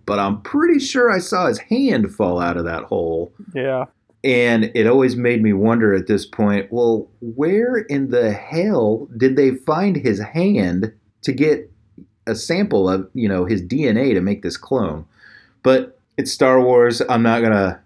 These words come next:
Speaker 1: you know, I'm not gonna get too hung up about it. But, uh, it always, it always makes me wonder at that point, you know, what's going on.
Speaker 2: It's a, yeah, it's, it is an interesting question. The thing that always makes me wonder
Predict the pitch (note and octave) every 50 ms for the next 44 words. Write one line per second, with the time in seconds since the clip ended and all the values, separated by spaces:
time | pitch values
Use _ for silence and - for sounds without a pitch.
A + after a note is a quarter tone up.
0 | _ _ _ _ - G#2+ F#2+ F2 E2 E2 D#2+ _ _ _ _ _ - A2 A2 A2+
1 | A#2 A2+ A2 G#2+ G2+ G#2+ - - - - A#2+ A2 G2 G#2+ G#2 G2+ G2 F#2+ F#2+ G#2
2 | F2+ E2+ F#2 F2+ F#2 F#2 G#2 A2 A2 - _ _ _ _ _ _ _ _ _ _
3 | _ _ _ - G2 G#2 G#2 G2+ F#2+ F#2+ F2+ F2+ E2 D#2+ D#2+ - _ _ _ _
4 | - B2 C3+ C#3+ D3 C#3 C3 C3+ - - C3+ B2 B2+ B2+ B2+ A2 A#2+ A#2+ A2+ A2
5 | - A2+ G2+ F#2+ F#2 G2+ G#2+ A2 A2 G2+ F#2+ F2+ F2 F2 E2+ - - G#2+ F#2+ -
6 | G2 F#2+ F2+ - - - - F#2+ F2+ F2+ F2 E2 - _ _ _ - - G2+ F2
7 | D#2+ D#2 D#2 D#2+ - - G#2 G2 G2 - - G2+ F#2 F2 E2+ E2+ F2 F2 E2 D#2+
8 | D#2+ D#2 D#2+ - _ _ _ _ _ _ _ _ _ _ _ _ _ _ _ _
9 | _ _ - E3+ F3 F3+ E3+ - F3 E3+ E3 D3+ D3 - D3 D3 D3 D3 D3 C#3+
10 | D3 D3+ D#3 D#3 - - - D#3 D#3 D3 D3 C#3 C3+ C#3+ C#3 - - D3 - -
11 | D3 B2+ - - D3+ C#3+ - - C#3+ - - G#3 G#3+ G3 E3+ D3+ F3 D#3+ E3 D#3
12 | C3 - - E3 D#3 - - D3 D3 D#3 D3+ D#3 D#3 D#3+ E3 E3 E3+ E3+ D#3